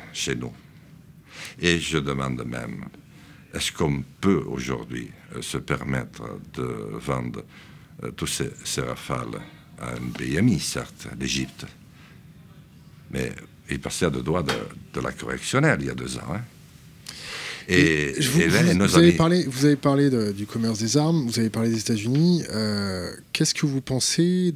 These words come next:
Speaker 2: de la position de Vladimir Poutine, euh,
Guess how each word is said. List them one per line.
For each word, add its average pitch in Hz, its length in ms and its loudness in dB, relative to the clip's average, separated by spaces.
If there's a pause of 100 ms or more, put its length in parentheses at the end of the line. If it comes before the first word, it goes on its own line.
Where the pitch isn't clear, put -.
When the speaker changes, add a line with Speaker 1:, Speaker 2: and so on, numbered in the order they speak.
Speaker 2:
de 92 880 -4
la 101 100 -6
position 123 540 0
de 127 100 2
Vladimir 123 580 0
Poutine, 175 600 0 (300)
euh, 95 720 -4